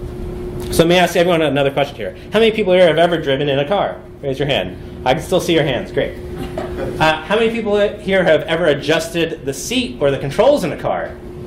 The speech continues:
All right. Everybody raise their hand again. You have this project to thank for that. They built adjustable controls, adjustable seating for this cockpit so that when a pilot got in, they could adjust it to meet their needs. It wasn't the average leg length.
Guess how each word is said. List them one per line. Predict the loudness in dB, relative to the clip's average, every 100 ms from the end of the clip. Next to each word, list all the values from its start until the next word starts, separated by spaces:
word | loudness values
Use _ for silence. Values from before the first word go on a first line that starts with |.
| -8 0
All |
right. | 2 2 -2 -2 2
Everybody | 2 4 4
raise | 4
their | 4 2
hand | 2
again. | 0 -2 -4 -12 -16 -16 -16 -14 0
You | 6
have | 6 6
this | 2
project | 4 2 2 -2
to |
thank | 0 0 2
for | 0
that. | 0 -4 -16 -18 -18 -16 -14 -10 4
They | 4
built | 4 2 2 2 -2
adjustable | -4 -4 -2 -4
controls, | -4 -2 4 6 4 2
adjustable | -2 -2 -2 -8
seating | -6 -2 -2 0
for | 0
this | 0
cockpit | 0 -2 -2 -4 -4
so | -2 2
that | 4 2
when | -2
a | -6
pilot | -4 -2 0
got | 0 0
in, | 0 -4 -8 -16 -16 -2
they | 2
could | 2
adjust | 4 2 2
it | -6
to | -4
meet | -4 -4 -4
their | 0 2 2
needs. | -2 -4 -6 -6
It |
wasn't | -2 -2 -2 -6 -12 -4
the | -2
average | 0 0 -2 -6 -8 -16 -16 -4
leg | -2 -2
length. | -4 -8